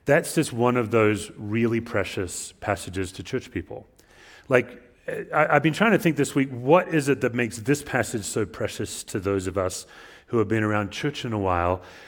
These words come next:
And I was having a think about this. Um, a couple of years ago, uh, Peter Jackson released a documentary called Get Back,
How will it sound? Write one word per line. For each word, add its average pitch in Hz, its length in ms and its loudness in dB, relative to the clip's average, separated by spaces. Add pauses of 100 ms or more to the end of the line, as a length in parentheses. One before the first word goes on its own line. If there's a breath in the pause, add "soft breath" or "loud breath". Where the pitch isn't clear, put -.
(280 loud breath)
And 135 200 4
I 147 120 4
was 151 140 2
having 208 260 2
a 147 40 6
think 151 200 -2
about 117 280 4
this. 101 440 2
Um, 117 240 4
a 139 60 -4
couple 185 260 2
of 147 40 4
years 139 200 2
ago, 110 540 2 (440 loud breath)
uh, 110 100 2
Peter 143 280 0
Jackson 117 480 2
released 107 340 0
a 117 40 -2
documentary 107 680 -2
called 98 300 -4
Get 107 320 -2
Back, 95 420 -4